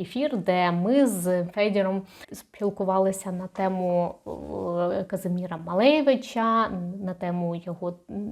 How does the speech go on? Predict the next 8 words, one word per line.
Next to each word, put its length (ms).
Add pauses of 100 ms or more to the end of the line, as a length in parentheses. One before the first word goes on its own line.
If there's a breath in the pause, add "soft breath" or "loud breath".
(160)
творчості 600
і 300
біографії. 680
Було 360
дуже 380
цікаво. 420
Якщо 420
ви 280